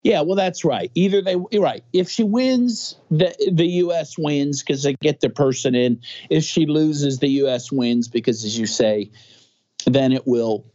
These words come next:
uh, delegitimize the elections, and, um, again, justify the U S's continued regime change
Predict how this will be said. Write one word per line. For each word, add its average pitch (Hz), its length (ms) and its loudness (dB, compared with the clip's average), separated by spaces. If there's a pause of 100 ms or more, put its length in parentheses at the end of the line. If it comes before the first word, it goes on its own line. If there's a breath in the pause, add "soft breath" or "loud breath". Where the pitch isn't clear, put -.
(280)
uh, 104 140 2
delegitimize 135 1000 0
the 120 100 2
elections, 107 720 -2 (140)
and, 110 540 2 (160)
um, 101 560 0 (640 soft breath)
again, 117 360 2
justify 123 560 0
the 110 100 -2 (120)
U 110 60 2
S's 107 480 -4 (580)
continued 139 680 2
regime 113 440 0
change 98 600 -2